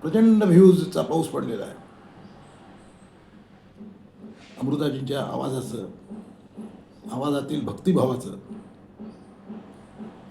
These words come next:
लोकांनी कौतुक केलं. अमृताजींचं हे पहिलंच भजन आहे अशातला भाग नाही.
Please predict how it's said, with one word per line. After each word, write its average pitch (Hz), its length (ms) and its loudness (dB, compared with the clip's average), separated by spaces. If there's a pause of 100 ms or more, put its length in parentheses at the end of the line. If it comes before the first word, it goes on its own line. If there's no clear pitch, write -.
(440)
लोकांनी 170 280 0
कौतुक 175 340 0
केलं. 107 220 -4 (3750)
अमृताजींचं 139 580 -4
हे 151 140 -2
पहिलंच 147 340 0
भजन 143 280 4
आहे 165 140 -2
अशातला 165 300 -2
भाग 151 200 -4
नाही. - 160 -8